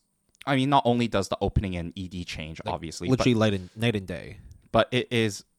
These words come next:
Speaker 1: it's literally night and day. And this is the part that it gets very crazy, 'cause some people think it's very pretentious, and I understand that sentiment. But, um, when it loops onto itself, when it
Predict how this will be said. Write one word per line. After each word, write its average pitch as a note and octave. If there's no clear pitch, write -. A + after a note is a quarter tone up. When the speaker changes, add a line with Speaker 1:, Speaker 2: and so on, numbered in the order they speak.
Speaker 1:
it's -
literally C#3+
night C#3
and D3+
day. D3
And A#2+
this D#3+
is D3
the C3
part C3
that -
it -
gets -
very A2+
crazy, B2+
'cause -
some F#3+
people D#3+
think A#2+
it's F#2
very G2+
pretentious, -
and G2+
I F#2+
understand A2
that F#2+
sentiment. D#2+
But, A2
um, F#2+
when B2
it A#2
loops C3+
onto A#2
itself, -
when G#2+
it A2